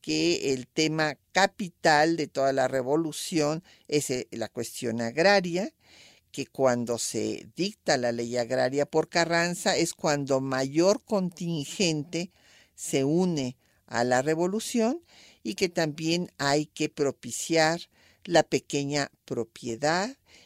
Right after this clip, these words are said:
y que haya capital para apoyar a los campesinos, que hay que dar una ley ejemplar, un artículo ejemplar, no ley, un artículo ejemplar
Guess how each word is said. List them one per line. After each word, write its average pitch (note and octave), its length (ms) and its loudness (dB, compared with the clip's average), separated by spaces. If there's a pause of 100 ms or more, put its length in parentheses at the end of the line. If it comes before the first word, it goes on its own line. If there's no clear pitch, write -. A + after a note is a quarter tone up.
y D#3 140 -8
que D3+ 260 2
haya D#3+ 540 2 (340)
capital C3 580 0
para C#3 240 0
apoyar A2 640 -4 (420)
a A2+ 100 -4
los B2 200 -4
campesinos, E3 1000 -4 (580)
que D3 320 0
hay B2+ 220 0
que A#2+ 200 -6
dar A#2+ 300 0
una C3 440 -4 (140)
ley C#3+ 520 2
ejemplar, E3+ 920 -2
un D3+ 160 -8
artículo C#3 540 -6
ejemplar, A2+ 600 -4 (420)
no E3+ 200 0
ley, D3 360 0 (320)
un D3+ 180 -4
artículo D3 680 -2
ejemplar D3+ 840 -2